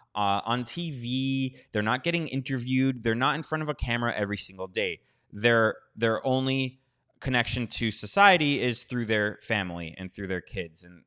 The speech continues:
whoever hasn't discarded them, because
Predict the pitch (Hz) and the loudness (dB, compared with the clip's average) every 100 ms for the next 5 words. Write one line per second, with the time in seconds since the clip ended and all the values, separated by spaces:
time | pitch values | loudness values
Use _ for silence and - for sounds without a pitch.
0 | _ 101 95 95 90 92 92 87 90 - | _ -4 -2 -2 -2 -4 -6 -12 -10 -8
1 | - 95 87 82 80 65 _ _ 92 90 | -2 -2 -2 -8 -12 -14 _ _ -12 -6
2 | 92 - | -6 -6